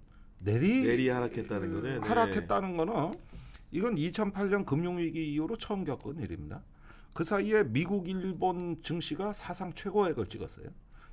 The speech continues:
Speaker 1: 인도, 대만도 쑥쑥 올라갔어요. Only one, 오로지 사우스 코리아만, 어, 죽었어. 그러다 보니까 사람들이 원인을 모르다가 이제는 한반도 지정학이 예전과 다르다고 본 거예요.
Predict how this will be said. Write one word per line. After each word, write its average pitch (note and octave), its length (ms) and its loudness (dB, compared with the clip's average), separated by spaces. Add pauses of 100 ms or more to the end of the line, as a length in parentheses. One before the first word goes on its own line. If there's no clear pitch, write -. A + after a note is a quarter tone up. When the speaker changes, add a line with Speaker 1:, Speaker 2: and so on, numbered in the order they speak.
Speaker 1:
인도, G3 480 6
대만도 F#3 600 4
쑥쑥 G3 300 -2
올라갔어요. A2 540 -4 (520)
Only C#4 560 6
one, A#3+ 240 6 (840)
오로지 C4+ 600 8
사우스 A#3 500 6
코리아만, G#3 680 4 (360)
어, - 180 -10 (200)
죽었어. A#2 560 -2 (880)
그러다 C4 320 8
보니까 A#3 420 6
사람들이 B3+ 500 2
원인을 G3 600 6
모르다가 F#3 580 4
이제는 C#3 360 0
한반도 F3+ 580 2
지정학이 C3+ 600 0
예전과 A#2+ 460 2
다르다고 A2+ 480 -2
본 - 180 -12
거예요. - 200 -16